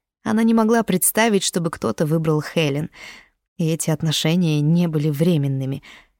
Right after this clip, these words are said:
Виктор полностью посвятил себя им,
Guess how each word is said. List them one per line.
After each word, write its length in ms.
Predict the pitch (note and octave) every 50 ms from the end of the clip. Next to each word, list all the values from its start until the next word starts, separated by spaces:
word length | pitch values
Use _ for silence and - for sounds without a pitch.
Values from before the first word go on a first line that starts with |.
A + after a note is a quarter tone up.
| _ -
Виктор 400 | F3 G#3 A#3 - - - G#3+ G3+
полностью 640 | - _ - B3 B3 A#3+ A#3 A3 G#3 - - G3 F3+
посвятил 520 | - F#3 - - E3+ E3+ - - G#3+ G#3+
себя 320 | - - - E3 F3 F3 E3+
им, 400 | - - F#3+ E3+ D#3 C#3+ C3+